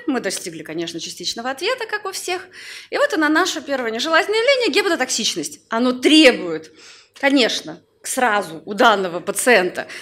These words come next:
назначения кортикостероидов, редукции доз, поддерживающей терапии кортикостероидами,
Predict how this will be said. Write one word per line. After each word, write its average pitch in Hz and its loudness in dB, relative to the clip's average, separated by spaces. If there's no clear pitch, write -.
назначения 233 0
кортикостероидов, 440 4
редукции 226 0
доз, 466 6
поддерживающей 262 0
терапии 285 0
кортикостероидами, 466 2